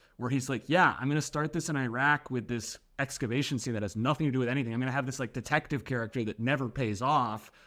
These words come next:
I'm gonna have two protagonists, which rarely works,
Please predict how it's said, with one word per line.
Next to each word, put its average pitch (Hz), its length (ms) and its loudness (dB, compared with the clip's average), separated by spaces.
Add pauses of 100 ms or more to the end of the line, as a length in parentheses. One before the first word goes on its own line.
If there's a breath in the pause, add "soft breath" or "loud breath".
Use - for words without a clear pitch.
(300 soft breath)
I'm 139 160 2
gonna 175 160 4
have 160 380 4
two 202 280 -2
protagonists, 135 920 2
which 107 160 -6
rarely 120 400 0
works, 107 720 -4